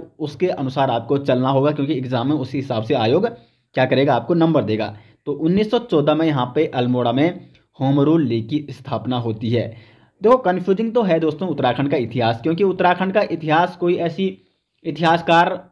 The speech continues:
मतलब कुछ तथ्य ऐसे हैं जो, अ, जिनकी पुष्टि अच्छे से नहीं हो पाती है, और ना हम उसकी पुष्टि कर सकते हैं और ना इतिहासकारों ने उसकी पुष्टि उस हिसाब से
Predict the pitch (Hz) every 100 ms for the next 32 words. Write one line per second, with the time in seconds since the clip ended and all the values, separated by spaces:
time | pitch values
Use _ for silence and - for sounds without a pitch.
0 | _ - 156 180 175 202 - 233 - 185
1 | 180 208 160 156 175 165 180 196 151 165
2 | 196 196 - _ _ _ _ 139 139 147
3 | 143 180 190 233 - 185 - 220 147 -
4 | 170 180 170 156 185 135 127 113 110 120
5 | 123 139 143 143 160 170 202 202 190 208
6 | 190 185 202 185 185 180 202 208 214 190
7 | 180 175 160 147 147 147 151 170 143 147
8 | 160 147 135 156 135 135 131 120 196